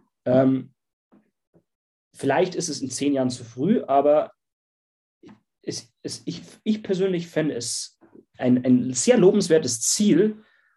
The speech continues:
und, ähm, das, das möchte ich auch erreichen, dass jeder, der aus der Schule rauskommt, ein Depot eröffnet und bereits,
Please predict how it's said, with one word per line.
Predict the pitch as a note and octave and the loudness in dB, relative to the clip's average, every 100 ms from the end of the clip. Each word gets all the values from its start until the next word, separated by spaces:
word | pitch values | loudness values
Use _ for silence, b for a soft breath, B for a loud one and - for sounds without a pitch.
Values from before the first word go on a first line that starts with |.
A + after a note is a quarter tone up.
| b - | b -6
und, | C3 B2 - | -4 -4 -6
ähm, | B2 B2 B2 | -4 -4 -4
das, | C3 - | -6 -8
das | - A2+ | -6 0
möchte | E3+ E3+ | 0 0
ich | D3 | -2
auch | B2+ | 0
erreichen, | A2+ A2+ C#3 - F3+ F3 b b b _ | 0 2 2 2 -2 -6 b b b _
dass | A2+ A2 A2 - _ | -2 -2 -2 -10 _
jeder, | _ - A2 A#2 F3+ G3 | _ -6 0 4 6 6
der | F#3 C#3+ | 4 2
aus | A#2 - | 0 -4
der | |
Schule | A2 - F3 F#3+ D#3+ | -8 -2 2 4 4
rauskommt, | C#3 D3 - - D3+ D3 - _ _ _ _ _ | 4 2 0 -4 -4 -4 -16 _ _ _ _ _
ein | A#2 A2 | -2 0
Depot | B2+ A#2+ - A#2 | 0 -2 0 0
eröffnet | A#2 A#2 B2+ A#2+ A2+ - _ _ | 0 -6 -6 -6 -8 -16 _ _
und | A#2+ A#2 | -4 -2
bereits, | A2+ A2 A2 A#2 A2+ - - | 0 2 4 4 2 -4 -8